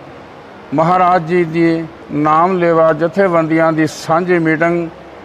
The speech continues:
ਡੇਰਾ ਸੰਤ ਬਾਬਾ ਪ੍ਰੀਤਮ ਦਾਸ ਜੀ, ਬਾਬੇ ਜੋੜੇ, ਰਾਏਪੁਰ, ਸੁਲਪੁਰ, ਜਲੰਧਰ, ਸੰਤ ਬਾਬਾ ਸਰਵਣ ਦਾਸ ਜੀ ਬੋਹਣ, ਚੇਅਰਮੈਨ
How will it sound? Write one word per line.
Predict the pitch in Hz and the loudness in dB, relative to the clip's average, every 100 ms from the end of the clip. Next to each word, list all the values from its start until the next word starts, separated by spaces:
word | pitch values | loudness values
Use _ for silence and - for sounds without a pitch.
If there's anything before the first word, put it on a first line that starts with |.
| - 139 | -10 -4
ਡੇਰਾ | 156 170 180 190 185 180 151 - - | -2 2 2 4 2 0 -6 -18 -4
ਸੰਤ | 185 196 | -2 -2
ਬਾਬਾ | 196 175 170 165 | -2 2 2 0
ਪ੍ਰੀਤਮ | 165 170 196 190 | -2 -2 -2 0
ਦਾਸ | 165 160 | 2 2
ਜੀ, | 151 165 | 0 -2
ਬਾਬੇ | 156 151 160 | 0 2 2
ਜੋੜੇ, | 156 156 160 151 | 2 2 4 4
ਰਾਏਪੁਰ, | 156 160 165 156 | 2 2 0 -2
ਸੁਲਪੁਰ, | - 156 156 160 147 | -2 -4 -2 -2 -2
ਜਲੰਧਰ, | 147 156 175 170 113 - - - - - - | 0 0 0 0 0 -6 -18 -20 -20 -20 -2
ਸੰਤ | 175 190 - 190 190 190 - - - - | 0 0 0 2 2 0 -6 -20 -20 -4
ਬਾਬਾ | 160 180 185 | 0 2 0
ਸਰਵਣ | - 175 190 214 | 0 -2 0 0
ਦਾਸ | 185 175 170 | 2 2 2
ਜੀ | 160 170 | 0 0
ਬੋਹਣ, | 147 170 190 180 | 2 2 2 0
ਚੇਅਰਮੈਨ | 180 175 180 180 185 190 | 0 0 0 0 2 -2